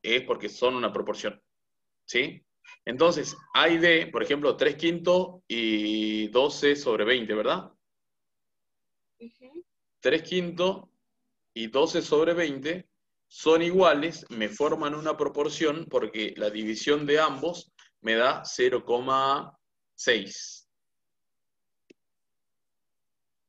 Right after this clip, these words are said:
Speaker 1: Y estos son los medios y estos son los extremos.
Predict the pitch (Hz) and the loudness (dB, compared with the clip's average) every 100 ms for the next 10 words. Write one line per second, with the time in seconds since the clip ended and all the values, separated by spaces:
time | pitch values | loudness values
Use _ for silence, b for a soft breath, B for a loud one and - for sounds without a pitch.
0 | - 127 131 135 147 143 147 147 151 165 | -6 2 2 2 0 0 -2 -2 -2 -2
1 | 160 180 - 123 110 113 - 113 113 117 | -2 -4 -6 -8 -6 -6 -4 -4 -6 -2
2 | 156 - - - | -2 -2 -6 -20